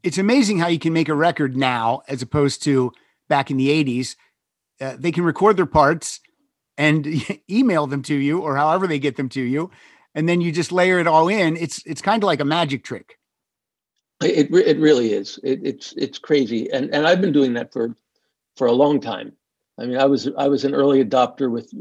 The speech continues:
Speaker 2: digital recording, with, with the internet. So I've been doing that, but now it's really become sort of the, the way you do things.
Speaker 1: Yeah.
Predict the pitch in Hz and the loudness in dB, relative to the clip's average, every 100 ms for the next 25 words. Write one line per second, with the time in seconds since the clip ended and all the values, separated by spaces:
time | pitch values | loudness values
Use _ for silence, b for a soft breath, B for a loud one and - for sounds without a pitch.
0 | - 139 110 120 113 - 160 156 147 143 | -4 -4 -2 -4 -4 2 4 6 4 2
1 | 139 117 - _ - 120 - 131 131 139 | -2 -4 -6 _ -12 -10 -6 -4 -2 -2
2 | 127 117 - _ b b b - - 120 | 0 -2 -4 _ b b b -16 -2 0
3 | 127 127 120 135 123 113 - 143 135 135 | 2 2 2 2 2 -2 -4 -6 -2 2
4 | 151 147 - 143 160 127 127 143 131 135 | 4 4 2 2 4 4 2 0 -2 0
5 | 131 - 139 131 107 - 131 131 _ 131 | -2 2 2 4 0 -6 -8 -8 _ -2
6 | 127 131 131 120 135 156 127 117 107 - | 0 0 -2 -2 -2 -2 -4 -14 -18 -20
7 | - 143 135 | -4 0 0